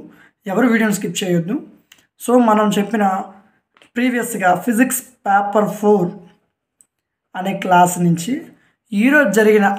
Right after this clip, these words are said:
ఆంధ్ర యూనివర్సిటీ ఎగ్జామ్స్ వాళ్ళకి ఫిఫ్టీ ఫైవ్ మార్క్స్ అయితే రావడం జరిగింది. ఈ పేపర్ ఫోర్లో మనం నైన్ క్వశ్చన్స్ చెప్పాము. ఈ నైన్లో ఎయిట్ క్వశ్చన్స్ అనేది ఎగ్జామినేషన్లో వచ్చాయి.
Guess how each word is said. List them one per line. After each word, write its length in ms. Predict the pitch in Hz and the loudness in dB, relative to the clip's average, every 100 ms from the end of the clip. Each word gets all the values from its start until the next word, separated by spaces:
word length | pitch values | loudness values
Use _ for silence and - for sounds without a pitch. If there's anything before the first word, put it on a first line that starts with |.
| 175 | 0
ఆంధ్ర 200 | 208 233 240 | 2 2 2
యూనివర్సిటీ 380 | 208 202 - 196 | 0 -2 -4 -6
ఎగ్జామ్స్ 360 | 165 185 190 185 175 | -4 -2 -4 -2 -2
వాళ్ళకి 380 | 165 170 226 269 - - _ _ _ _ - | -2 -4 -2 -4 -4 -16 _ _ _ _ 0
ఫిఫ్టీ 380 | 277 - - 269 - | 0 0 2 2 4
ఫైవ్ 180 | 214 202 | 2 4
మార్క్స్ 200 | 196 196 208 | 2 2 0
అయితే 120 | 202 | 2
రావడం 200 | 185 180 175 | 2 2 2
జరిగింది. 240 | 175 170 175 | 2 0 -2
ఈ 40 | - | 2
పేపర్ 320 | 196 214 214 214 | 2 2 0 0
ఫోర్లో 240 | 208 208 190 | 2 4 2
మనం 140 | 185 202 - - _ _ 202 196 | 0 -6 -10 -20 _ _ 0 2
నైన్ 200 | 240 240 | 2 0
క్వశ్చన్స్ 300 | 226 233 202 - | -2 -2 -2 -4
చెప్పాము. 380 | 180 202 196 247 285 - _ _ 240 | -4 0 0 0 -4 -12 _ _ -4
ఈ 20 | 226 208 | 0 2
నైన్లో 400 | 220 277 262 202 202 240 - - _ - | 4 4 4 2 0 -4 -10 -20 _ 0
ఎయిట్ 180 | 220 - - | 2 2 0
క్వశ్చన్స్ 280 | 240 220 208 | 0 0 0
అనేది 180 | 208 233 | 2 2
ఎగ్జామినేషన్లో 520 | 170 208 202 180 196 220 | 2 2 0 -2 -2 -2
వచ్చాయి. 260 | 175 185 | -4 -6